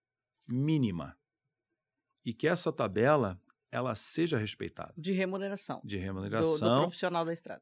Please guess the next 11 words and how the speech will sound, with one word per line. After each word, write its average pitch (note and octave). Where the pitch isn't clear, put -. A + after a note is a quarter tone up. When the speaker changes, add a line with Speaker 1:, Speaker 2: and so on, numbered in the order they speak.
Speaker 1:
Tanto A3+
do, D3
do, B2
do, A2+
do A2
profissional G#2
da G2
estrada, C3
quanto A3+
de C#3
frete. -